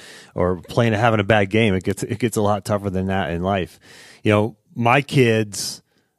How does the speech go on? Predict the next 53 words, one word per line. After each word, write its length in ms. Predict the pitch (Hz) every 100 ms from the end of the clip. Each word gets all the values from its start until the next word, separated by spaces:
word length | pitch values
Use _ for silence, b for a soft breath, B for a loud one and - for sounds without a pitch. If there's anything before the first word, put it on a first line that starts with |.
| _
if 160 | 110 -
I 140 | 120
say, 420 | 117 127 117 107 92 - _
you 100 | 113
know, 300 | 95 92 87 -
"How 140 | 120
do 60 | 123
you 60 |
get 160 | 123 -
tough?" 360 | 135 143 -
to 100 | -
my 120 | 127 127
kids, 300 | 151 170 117
they 120 | 113
all 140 | 123
know 120 | 131
the 160 | 123 127
answer, 400 | 117 - 62 - _ -
"By 80 |
doing 260 | 95 107 104
tough 200 | 104 101
things." 420 | 110 82 78 - _
How 140 | -
do 60 | 110
you 60 | 120
get 140 | 113
tough? 260 | 117 120 -
By 100 | 90
doing 240 | 98 98
tough 200 | 98 90
things. 380 | 101 85 85 -
So, 220 | 90 87 B B B B B -
but 100 | 139
it, 80 | 156
it 80 | 156
always, 400 | 156 196 165 - - 151 - _ 226
you 100 | 175
know, 160 | 143 135
our, 500 | 135 151 175 165 151 - -
our 220 | 180 190
desire 800 | 143 117 117 117 139 107 101 98
as 180 | 101 -
parents, 360 | 143 123 -
you 80 | 117
have 100 | 120
three 200 | 113 120
kids, 280 | - 120 110
I 80 | 113
have 100 | 107
four 220 | 110 117
kids. 360 | 127 120 117
I 40 | 120
mean, 300 | 120 113